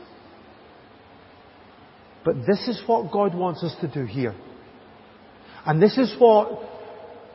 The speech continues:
the Holy Spirit is working towards. For us to be people who are always rejoicing because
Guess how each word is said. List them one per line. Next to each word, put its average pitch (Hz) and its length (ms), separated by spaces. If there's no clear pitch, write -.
the 170 80
Holy 208 380
Spirit 190 460
is 160 140
working 151 720
towards. 135 680
For 165 180
us 214 400
to 170 60
be 160 140
people 233 500
who 170 140
are 165 180
always 233 680
rejoicing 170 680
because 143 540